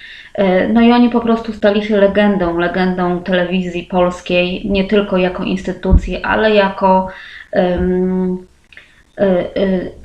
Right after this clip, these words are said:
czegoś, co utkwiło w świadomości Polaków z mojego pokolenia i starszych, bo młodsi to już o tym na pewno nie mają pojęcia. I nie podejrzewam, że jeżeli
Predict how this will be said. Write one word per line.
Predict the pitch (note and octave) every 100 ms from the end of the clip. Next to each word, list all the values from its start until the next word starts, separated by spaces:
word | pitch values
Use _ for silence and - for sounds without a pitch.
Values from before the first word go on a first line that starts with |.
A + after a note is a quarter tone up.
| -
czegoś, | - A3+ A3+ A#3
co | - G3+
utkwiło | G3 - G#3+ G#3+ G3+
w |
świadomości | - - G3 G3 G3 G3 G3+ - - G3 F#3+ F#3+
Polaków | G3 F#3 F3+ - F3+ F3+ F3+ -
z | F#3+ F#3+
mojego | F#3+ F#3+ G3
pokolenia | G3+ G#3 G#3+ G3+ F#3+ G3
i | G3 G3
starszych, | G3 E3+ D#3 - - - - _ _ _ - - - -
bo | F3
młodsi | F3+ F3 F3 - -
to | F#3+
już | F3+ F3+
o |
tym | F3 F3+ F3
na | E3+
pewno | F3 F3+ E3+
nie | E3
mają | E3+ E3
pojęcia. | D#3+ E3+ F3 F3+ -
I | - F#3+
nie | G3
podejrzewam, | G3 G#3 G3+ G3+ G#3+ A3 G#3+
że | G#3
jeżeli | G3+ G3 G#3 G#3+ G#3